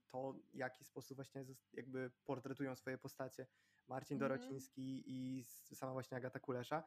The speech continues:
Speaker 2: Okej.
Speaker 1: No, mo-, mogę jakby, mo-, moje wrażenie może być po prostu mylne, ale jakby
Speaker 2: Okej.
Speaker 1: to według mnie jakby, jak czytałem jakieś niektóre recenzje krytyków, no to w-,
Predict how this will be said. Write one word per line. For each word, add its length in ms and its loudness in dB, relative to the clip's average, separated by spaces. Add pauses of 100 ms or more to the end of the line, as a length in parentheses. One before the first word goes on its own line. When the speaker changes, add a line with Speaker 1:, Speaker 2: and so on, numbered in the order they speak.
Speaker 2:
Okej. 500 2
Speaker 1:
No, 100 4
mo-, 80 0
mogę 240 4
jakby, 240 6
mo-, 220 2
moje 260 6
wrażenie 300 4
może 200 4
być 180 -2
po 100 -8
prostu 240 -2
mylne, 400 6
ale 180 2
jakby 320 0
Speaker 2:
Okej. 240 4
Speaker 1:
to 80 6
według 320 2
mnie 120 0
jakby, 540 2 (120)
jak 160 -10
czytałem 360 2
jakieś 240 -12
niektóre 360 -6 (380)
recenzje 440 0
krytyków, 500 -4
no 80 -2
to 200 -2
w-, 40 -14